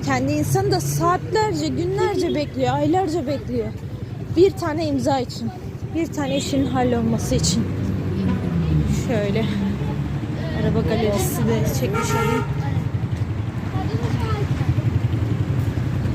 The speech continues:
Yani güzel, öyle böyle seviyoruz İran'ı da. Kültürü hani bize yakın. İranlıları da seviyoruz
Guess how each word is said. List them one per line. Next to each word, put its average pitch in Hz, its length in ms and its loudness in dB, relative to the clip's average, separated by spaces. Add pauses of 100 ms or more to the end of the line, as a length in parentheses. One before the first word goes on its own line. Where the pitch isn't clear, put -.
(1040)
Yani 285 300 2 (1300)
güzel, 302 500 4
öyle 294 220 2
böyle 302 240 0
seviyoruz 294 580 2 (260)
İran'ı 233 380 2
da. 262 120 4 (400)
Kültürü - 340 4
hani - 160 4 (120)
bize - 140 4
yakın. - 380 4 (840)
İranlıları 269 440 4
da 277 80 4
seviyoruz 247 640 2